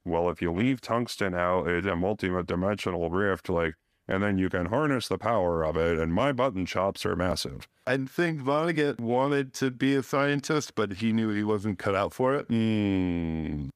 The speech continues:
Speaker 1: What, what was Bob Ross before he was a painter? Wasn't he, like, a government worker or something?
Speaker 2: Mailman?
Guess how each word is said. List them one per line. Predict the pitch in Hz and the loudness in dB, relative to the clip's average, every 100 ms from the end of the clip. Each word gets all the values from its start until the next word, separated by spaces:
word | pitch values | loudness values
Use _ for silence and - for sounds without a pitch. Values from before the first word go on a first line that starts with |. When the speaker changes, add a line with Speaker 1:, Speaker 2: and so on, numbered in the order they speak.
| - | -6
Speaker 1:
What, | 113 120 127 | -2 0 0
what | |
was | 196 196 | 0 0
Bob | 123 120 127 | 0 0 2
Ross | 110 110 104 | 2 2 0
before | 98 - 101 | -4 0 2
he | |
was | 92 92 | 0 -2
a | |
painter? | 82 95 - | -2 -2 0
Wasn't | 85 104 147 | -2 0 2
he, | |
like, | 143 | 2
a | 107 | 0
government | 92 90 101 113 | 0 0 0 0
worker | 117 120 135 | 0 0 -2
or | 135 | -2
something? | 131 131 139 143 135 _ _ | -2 0 0 0 -2 _ _
Speaker 2:
Mailman? | 82 85 104 117 135 160 | -2 0 2 2 0 -2